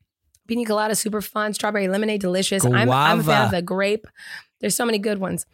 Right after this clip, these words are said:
Speaker 1: One stick of Liquid I V in sixteen ounces of water hydrates you two times faster and more efficiently than water alone.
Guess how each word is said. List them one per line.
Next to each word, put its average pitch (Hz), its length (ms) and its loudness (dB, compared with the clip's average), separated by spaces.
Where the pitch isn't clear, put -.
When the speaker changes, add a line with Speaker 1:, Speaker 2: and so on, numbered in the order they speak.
Speaker 1:
One 254 240 0
stick 247 240 -2
of 226 60 2
Liquid 220 260 0
I 196 160 2
V 196 400 0
in 190 100 0
sixteen 190 320 -2
ounces 175 280 -2
of 180 60 -2
water 180 200 -2
hydrates 180 340 -2
you 165 80 -6
two 240 160 -4
times 214 260 -2
faster 208 380 -4
and 226 60 0
more 190 120 0
efficiently 196 440 -4
than 202 160 0
water 175 240 0
alone. 185 580 -2